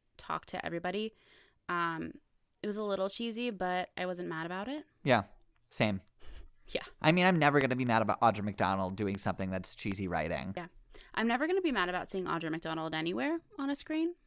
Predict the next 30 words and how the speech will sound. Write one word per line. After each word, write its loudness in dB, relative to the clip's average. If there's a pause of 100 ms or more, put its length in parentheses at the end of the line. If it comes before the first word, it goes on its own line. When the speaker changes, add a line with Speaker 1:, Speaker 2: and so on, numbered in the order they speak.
(220)
Speaker 1:
or 4
in 2
person. -6 (400)
And 2
never, 0
ever. 0 (1000)
I -6
loved -8
it. -10 (680)
Um, -2 (760)
do -4
you 0
wanna 0
move 0
on 4
to -6
Cooper -8
and -2
Charlotte's -4
relationship? -4 (240)
Speaker 2:
Yeah, 4
I 10
do. 2 (380)
L 12
O 12
L 12
Speaker 1:
Okay. 2
Speaker 2:
at 8
Footloose 4
Charlotte. 2